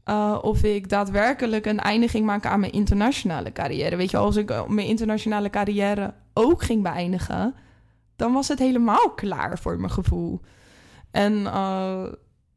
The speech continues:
ja, da-, dus ik had twee keer een punt dat seizoen en aan het einde van het jaar, dus halverwege het seizoen en aan het einde van het seizoen in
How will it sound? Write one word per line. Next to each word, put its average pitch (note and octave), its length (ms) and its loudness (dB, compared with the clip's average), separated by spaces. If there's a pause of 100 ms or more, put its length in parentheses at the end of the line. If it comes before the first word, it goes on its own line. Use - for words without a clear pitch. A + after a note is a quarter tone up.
(220)
ja, A3+ 340 2
da-, G3+ 400 -4
dus G#3+ 160 -2
ik A3 80 -4
had A3 160 -4
twee C#4 240 2
keer C#4+ 120 -2
een A3+ 120 2
punt D4 260 0
dat A#3 140 0
seizoen G#3+ 640 0
en C4 200 0
aan A#3+ 120 0
het G#3+ 120 -4
einde G#3 240 0
van G#3 160 0
het F#3+ 140 -2
jaar, G3 300 0
dus A3 140 -2
halverwege G3 520 0
het A#3 100 -6
seizoen G#3+ 420 0
en B3+ 280 0
aan B3+ 100 0
het G#3+ 120 -2
einde G#3 240 0
van G3+ 160 -2
het G3 160 -4
seizoen G3+ 380 -2
in F#3 320 -4